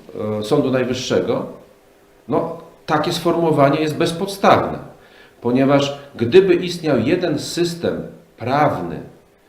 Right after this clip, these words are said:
e, w Unii Europejskiej, to w każdym kraju członkowskim mielibyśmy jednakowy kodeks karny, cywilny, i te same rozwiązania. A tak nie jest. W każdym kraju członkowskim są to rozwiązania, rozwiązania zupełnie inne. My mamy wręcz identyczny system, e,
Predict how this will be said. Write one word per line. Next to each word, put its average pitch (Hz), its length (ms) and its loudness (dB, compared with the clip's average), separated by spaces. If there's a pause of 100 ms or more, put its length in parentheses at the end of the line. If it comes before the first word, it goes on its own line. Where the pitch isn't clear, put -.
(300)
e, 92 200 -6
w - 200 -10
Unii 135 260 2
Europejskiej, 123 760 0
to 147 80 -2
w - 80 -6
każdym 165 340 -2
kraju 147 260 -2
członkowskim 131 580 -4
mielibyśmy 147 580 -2 (140)
jednakowy 131 720 0 (140)
kodeks 101 420 -2
karny, 160 460 0 (240)
cywilny, 127 800 2 (240)
i 147 80 -2
te 143 120 -2
same 120 300 2
rozwiązania. 147 600 0
A 220 80 -2
tak 254 220 -4
nie 226 200 4
jest. - 220 -6
W - 40 -16
każdym 185 340 0
kraju 160 220 -2
członkowskim 151 460 -2
są 160 140 -4
to 151 100 -4
rozwiązania, 165 600 -6
rozwiązania 160 440 -4
zupełnie 175 300 -2
inne. 151 340 -2 (240)
My 165 80 2
mamy 170 340 2 (440)
wręcz 170 320 0
identyczny 160 560 0
system, 135 400 -2
e, - 60 -4